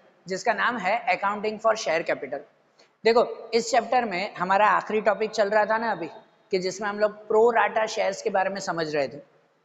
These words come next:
उसके बारे में हमने कुछ sums देखे भी थे final exercise के। आज हमें final exercise का वैसे ही question number ट्वेंटी वन देखना है। आपकी टेक्स्ट बुक साथ में रखो, final exercise question number ट्वेंटी वन। अभी तक जितने भी हमने rules किए, वो अब सभी rules mix आ रहे हैं,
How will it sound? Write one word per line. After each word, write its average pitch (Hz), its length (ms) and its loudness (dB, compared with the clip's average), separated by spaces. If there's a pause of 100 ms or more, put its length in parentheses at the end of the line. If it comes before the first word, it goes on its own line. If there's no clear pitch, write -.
(120)
उसके 165 180 -2
बारे 175 200 4
में 180 100 0
हमने 185 180 -2
कुछ 185 160 -2
sums 190 300 -2
देखे 175 300 -2
भी 202 120 0
थे 202 120 -2
final 190 380 -4
exercise 190 480 -2
के। 196 140 -8 (720)
आज 220 220 2
हमें 196 320 -6
final 202 460 0
exercise 226 480 2
का 247 120 0
वैसे 202 340 0
ही 240 60 -2
question 233 340 -4
number 220 220 0
ट्वेंटी 190 420 -4
वन 196 260 -4
देखना 175 420 -2
है। 160 180 -6 (440)
आपकी 196 180 0
टेक्स्ट 190 240 2
बुक 214 120 0
साथ 208 260 0
में 233 80 0
रखो, 226 240 0 (440)
final 202 340 0
exercise 240 500 0
question 208 280 0
number 220 200 -2
ट्वेंटी 202 400 0
वन। 165 260 2 (380)
अभी 190 200 2
तक 247 120 0
जितने 220 460 -6
भी 277 120 -2
हमने 262 240 -2
rules 247 320 -2
किए, 208 220 0
वो 190 140 0
अब 208 100 2
सभी 214 340 0
rules 233 260 -2
mix 208 340 -4
आ 196 120 4
रहे 190 140 2
हैं, 165 220 -10